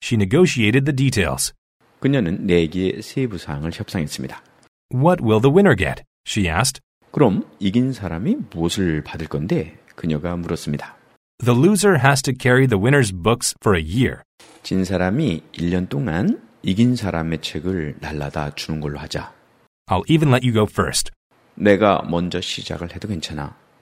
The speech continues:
Speaker 1: Becky replied.
Speaker 2: 베키는 대답했습니다.
Speaker 1: "Fine, but to clarify."
Speaker 2: "좋아. 하지만 확실히 하자."
Speaker 1: "You'll carry my books for the entire school year, right?"
Speaker 2: "이번 학기 내내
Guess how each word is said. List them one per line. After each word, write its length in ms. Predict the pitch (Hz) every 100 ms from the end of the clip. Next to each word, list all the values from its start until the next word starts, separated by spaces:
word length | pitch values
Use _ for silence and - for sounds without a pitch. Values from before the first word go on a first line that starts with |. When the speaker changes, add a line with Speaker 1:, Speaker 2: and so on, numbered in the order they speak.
| _ -
Speaker 1:
Becky 300 | 110 143 123
replied. 480 | 95 78 92 80 101 - _ _ _ _ 107
Speaker 2:
베키는 720 | 92 - - 78 73 85 101
대답했습니다. 840 | 87 76 73 76 - 76 - - _ _ _ _ _ _
Speaker 1:
"Fine, 340 | 123 95 87
but 160 | 87 101
to 100 | - -
clarify." 540 | 165 143 - 92 90 98 _ _
Speaker 2:
"좋아. 300 | - - 71 - _ _ _ _ _ _
하지만 380 | - 147 156 190
확실히 340 | - - - 156
하자." 280 | 139 160 - _ _ _ _ -
Speaker 1:
"You'll 180 | 113 110
carry 220 | 147 170
my 180 | 170 156
books 320 | 113 117 -
for 180 | - 110
the 100 | 104
entire 340 | 95 113 143
school 340 | 131 - 127 95
year, 180 | 76
right?" 300 | 76 104 135 135 _ _ _
Speaker 2:
"이번 240 | - 110 117
학기 240 | 110 117
내내 580 | 95 85 87 92 85 -